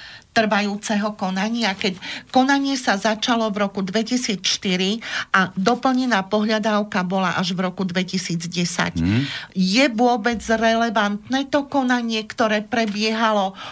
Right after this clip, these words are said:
Speaker 1: od roku dvetisícštyri do roku dvetisícdesať,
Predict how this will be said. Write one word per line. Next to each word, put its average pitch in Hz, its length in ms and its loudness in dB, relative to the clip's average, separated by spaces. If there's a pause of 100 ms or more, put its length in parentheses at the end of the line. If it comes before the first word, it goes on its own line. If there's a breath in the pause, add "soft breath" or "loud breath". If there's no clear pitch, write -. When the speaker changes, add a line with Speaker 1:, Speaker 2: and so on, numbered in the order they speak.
(100)
Speaker 1:
od 202 160 4
roku 214 260 0
dvetisícštyri 214 880 -2
do 190 160 2
roku 196 240 0
dvetisícdesať, 190 1160 -2